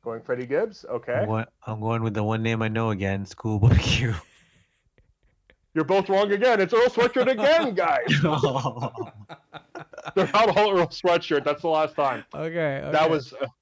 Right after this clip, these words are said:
Speaker 1: a guest feature of his on Danny Brown's Really Dough, which features Kendrick Lamar, Earl Sweatshirt, a lot of hit rappers. So
Speaker 3: This guy's
Speaker 1: you should
Speaker 3: from
Speaker 1: check it out. Clearly,
Speaker 3: this guy's from Los
Speaker 1: clearly
Speaker 3: Angeles, too. Why does he talk about the Raptors?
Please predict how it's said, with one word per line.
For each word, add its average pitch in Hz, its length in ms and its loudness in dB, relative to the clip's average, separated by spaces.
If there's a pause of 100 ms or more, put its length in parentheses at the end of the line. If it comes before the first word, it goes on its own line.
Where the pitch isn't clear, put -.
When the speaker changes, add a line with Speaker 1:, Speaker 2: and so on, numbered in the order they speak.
(100)
Speaker 1:
a 156 100 2
guest 208 320 0
feature 180 280 0
of 151 100 -2
his 143 280 -2
on 135 160 -4
Danny 160 260 0
Brown's 156 360 -4
Really 143 300 -2
Dough, 113 280 -6
which 127 300 -10 (260)
features 147 300 -6
Kendrick 123 340 -8
Lamar, 190 560 0 (180)
Earl 127 140 -2
Sweatshirt, 175 480 -4
a 127 60 -4
lot 170 220 2
of 165 100 -2
hit 165 180 -2
rappers. 131 480 -4
So 139 320 -2 (140)
Speaker 3:
This - 100 -20
guy's 277 240 -4
Speaker 1:
you - 40 -8
should 247 80 -2
Speaker 3:
from 214 80 0
Speaker 1:
check 202 180 0
it 214 60 4
out. 180 200 0
Clearly, 220 600 -2 (180)
Speaker 3:
this 208 160 -8
guy's 254 220 -4
from 214 240 -4
Los 180 220 0
Speaker 1:
clearly 277 180 2
Speaker 3:
Angeles, 143 300 -4
too. 190 280 -4
Why 123 160 -4
does 170 160 -8
he 151 320 -6
talk 151 300 -4
about 151 180 -10
the 147 80 -12
Raptors? 123 520 -10